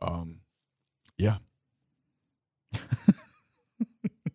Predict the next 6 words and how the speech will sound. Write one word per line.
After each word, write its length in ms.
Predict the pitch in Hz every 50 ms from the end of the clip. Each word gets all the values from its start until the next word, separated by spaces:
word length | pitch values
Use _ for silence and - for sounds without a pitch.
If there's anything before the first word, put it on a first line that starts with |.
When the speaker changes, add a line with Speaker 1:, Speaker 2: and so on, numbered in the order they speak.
| _ _ - - _ - - - _ - 180 - _ _
Speaker 2:
Signing 360 | - - - 127 147 151 143 131
day 140 | 156 160
come 240 | - - 196 202 226
and 100 | 226 214
gone, 280 | 185 165 143 127 120 104
baby. 280 | 104 113 113 113 120